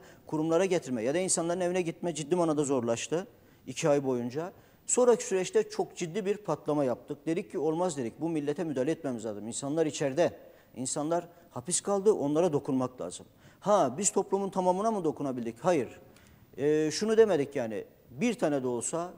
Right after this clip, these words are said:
beş tane de olsa, on tane de fark etmez. Biz ne kadara dokunursak o kadar kârdayız dedik ve o mantıkla, e,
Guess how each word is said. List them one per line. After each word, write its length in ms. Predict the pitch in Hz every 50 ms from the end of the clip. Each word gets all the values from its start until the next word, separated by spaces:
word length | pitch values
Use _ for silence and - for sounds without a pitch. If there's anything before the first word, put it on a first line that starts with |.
| - 131
beş 220 | 180 220 214 -
tane 220 | - 165 151 147 135
de 60 | 131
olsa, 380 | 127 120 110 - - 165 165 - - -
on 180 | 143 156 151
tane 220 | 147 151 127 120 113
de 80 | 107
fark 340 | 107 - 220 220 185 - -
etmez. 360 | 151 - - - - 160 - -
Biz 280 | 170 220 233 220 180 156
ne 140 | 170 208
kadara 360 | 220 - 190 160 160 151 151 143
dokunursak 640 | 143 139 - 165 214 208 - - 208 214 208 - - - - - - - _ -
o 100 | 208 208
kadar 320 | - 165 151 180 190 170
kârdayız 560 | - 160 139 120 101 110 85 76 - - - - - - - - - -
dedik 480 | 196 247 226 170 180 185 - - - -
ve 60 | 170
o 120 | 185 220 220
mantıkla, 680 | 214 190 180 180 - - - - - 156 160 170 185 - - - - - _ _ _ - -
e, 420 | 143 147 143 139 143 143 143 147